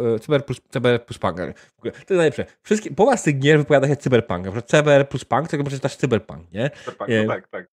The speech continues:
Speaker 1: <laughs> Dokładnie, więc, więc mas-, masa tych gier będzie miała ten sam tytuł praktycznie,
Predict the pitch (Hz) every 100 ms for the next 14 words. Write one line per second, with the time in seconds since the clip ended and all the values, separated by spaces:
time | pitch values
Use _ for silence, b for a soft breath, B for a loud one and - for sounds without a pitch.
0 | - 135 - - 135 120 139 107 98 117
1 | 127 139 139 127 135 156 120 170 180 -
2 | 151 127 147 139 143 139 135 127 123 120
3 | 120 147 139 131 120 101 92 92 - 147